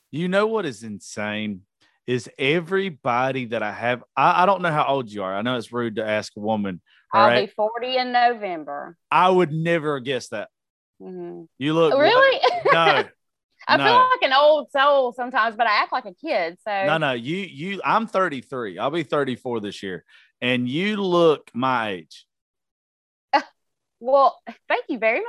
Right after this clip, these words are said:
Speaker 2: much.
Speaker 1: Yeah, you, you do.
Speaker 2: I'll
Speaker 1: Uh,
Speaker 2: take that. <laughs>
Speaker 1: <laughs> well,
Speaker 2: I
Speaker 1: what
Speaker 2: mean,
Speaker 1: if
Speaker 2: I'm not scared of turning forty, though. I'm not, like, I don't have any apprehensions about saying my age. I really don't. Like, I feel like I'm better now at thirty-nine than I was at thirty by a long shot. So it just doesn't bother me. I feel like I'm aging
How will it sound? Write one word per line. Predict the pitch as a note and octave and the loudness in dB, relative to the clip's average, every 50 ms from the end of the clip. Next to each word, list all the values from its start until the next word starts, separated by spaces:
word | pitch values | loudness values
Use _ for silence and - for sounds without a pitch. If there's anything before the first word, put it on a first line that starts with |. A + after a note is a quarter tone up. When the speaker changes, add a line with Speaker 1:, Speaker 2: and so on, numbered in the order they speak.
| A#4 A#4 | -6 -8
Speaker 2:
much. | - E3 - - _ _ _ | -8 -8 -8 -12 _ _ _
Speaker 1:
Yeah, | - C#3+ D#3 | -2 -2 0
you, | D3 C#3 D3 D#3 E3 | 0 2 0 0 0
you | D#3 C#3 D3 D#3 | -2 -4 -8 -6
do. | D#3+ F3+ F#3 D#3 G#2+ - - _ - - - | -4 -2 -2 -2 -2 -4 -8 _ -20 -10 0
Speaker 2:
I'll | - C4 E4+ G4+ D4 | 2 4 4 6 6
Speaker 1:
Uh, | - G4+ | 4 4
Speaker 2:
take | A4+ B4 - - | 4 2 0 0
that. | - A3 F#3+ E3+ D#3+ D#3+ - - _ - - - E3 - - | -2 0 0 0 0 -2 -6 -8 _ -6 -2 -2 -2 2 2
<laughs> | G4+ E4+ G#3 - F#4 F4 F#4+ - - _ | 2 2 4 2 2 2 0 -2 -8 _
Speaker 1:
<laughs> | _ _ _ | _ _ _
well, | D#3+ E3+ E3+ - - _ - _ _ - - | 4 4 4 2 0 _ -20 _ _ 0 4
Speaker 2:
I | - F#4+ | 6 6
Speaker 1:
what | G#4 | 6
Speaker 2:
mean, | G#4+ G#4 | 8 6
Speaker 1:
if | G#4 | 6
Speaker 2:
I'm | G#4 | 4
not | G#4+ A4+ G#4+ - | 4 0 0 -2
scared | - - E4 E4 F#4+ F#4+ | 0 4 6 6 6 4
of | F#4 C#4+ | 2 0
turning | D4+ D4+ C#4+ B3 A3+ | 0 -2 -2 -2 -4
forty, | - B3 C4 C4+ A#3 F#3+ | -4 -4 -4 -2 -2 -2
though. | E3+ D#3 D3 | -2 0 2
I'm | C#3 - B3+ C#4+ | 2 2 2 2
not, | C#4+ C#4+ C#4 C4+ A#3+ - - | 2 2 2 2 0 0 -2
like, | A3+ A3+ G#3 F3+ - - | -2 -2 -2 -4 -4 -4
I | A3+ | -4
don't | C4 C#4 C4 | -4 -4 -4
have | C4 C4+ A#3+ - | -4 -6 -6 -6
any | A#3 A#3+ A#3 | -6 -8 -6
apprehensions | A3 A3 - A3 G#3 G#3+ A3 A3+ - G#3 F#3+ F3 | -6 -6 -6 -8 -10 -10 -12 -14 -12 -14 -12 -8
about | F#3 F3 F#3 F3+ | -6 -6 -6 -6
saying | - F#3+ F#3 F3+ D#3+ | -6 -8 -6 -6 -6
my | D3+ D3+ E3+ E3 | -6 -4 -4 -6
age. | C#3+ B2+ - - | -6 -8 -8 -6
I | E3+ | -6
really | F3+ G3 G#3+ G3+ F3+ | -4 -2 -2 -2 -2
don't. | E3 F3 F3 D#3 - | -2 -2 -2 -2 -2
Like, | - F#3 - | -2 -2 -2
I | A3+ A#3 | -6 -4
feel | - C#4+ | -2 -2
like | C4+ B3 A#3 A#3 | 0 0 0 -2
I'm | G#3+ G#3 | -6 -4
better | F#3+ G#3+ G#3 G3 F3+ | -2 -2 -2 -2 -4
now | E3+ F3+ F3+ F#3+ G#3 A3+ G#3+ | -4 -4 -4 -4 -2 -2 -2
at | G3 - - - | -2 -4 -4 -6
thirty-nine | G3 G3+ G3 F#3+ F3+ F3 E3+ F3 F3+ G3 G#3 - A3+ A#3+ A#3 _ _ _ _ _ _ _ _ - | -6 -6 -6 -8 -6 -4 -4 -4 -4 -4 -6 -6 -8 -12 -16 _ _ _ _ _ _ _ _ 0
than | G#3+ G#3+ | 2 2
I | G3+ G3+ | 2 2
was | G3+ G#3+ G#3 G3 | 2 2 2 2
at | F#3+ - - _ | 0 -4 -8 _
thirty | - F#3 F#3 F#3 F#3+ G3+ G#3+ A#3 | -2 -2 0 0 -2 -4 -4 -8
by | A3+ G3+ G3+ F#3 F3+ D#3+ | -6 -4 -4 -2 -2 -4
a | D#3 | -6
long | D3+ D3+ D3 D3 D3 D#3+ E3+ F#3+ G#3 | -8 -8 -8 -6 -4 -4 -4 -6 -8
shot. | - - B3 B3 C4 C#4 C#4+ - - | -8 -4 -2 0 0 0 -2 -4 -6
So | _ C4 B3+ | _ -8 -8
it | - | -6
just | A#3 F4 F4+ | -8 -10 -10
doesn't | - A#4 G4+ E4+ D#4 | -10 -8 -8 -8 -6
bother | - E3+ G3 C#4 F4+ F#4 G3 | -2 -2 -2 0 -2 -4 -6
me. | D#3 - | -6 -4
I | E3 F#3 | -4 -4
feel | F#3 - C4 | -4 -2 -2
like | C#4+ C#4+ - | -2 -2 -2
I'm | C4+ A3 G#3+ G3 F3+ - | -4 -6 -6 -8 -6 -2
aging | - G3 A3 C4+ C#4 B3 A#3 G#3 F#3+ F#3 F#3 F#3 F3 | -2 -2 -2 -4 -6 -8 -10 -10 -10 -10 -12 -14 -16